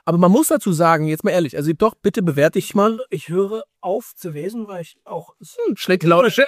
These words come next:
Speaker 2: ohne zu lesen einen Stoff gesehen habe, den ich nicht empfehlen würde. Aber ist gerne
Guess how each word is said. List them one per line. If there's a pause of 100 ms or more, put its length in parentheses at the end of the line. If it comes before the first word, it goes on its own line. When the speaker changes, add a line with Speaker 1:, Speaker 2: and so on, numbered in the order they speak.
(260)
Speaker 2:
ohne
zu
lesen (100)
einen
Stoff
gesehen
habe,
den
ich
nicht
empfehlen
würde. (600)
Aber
ist (300)
gerne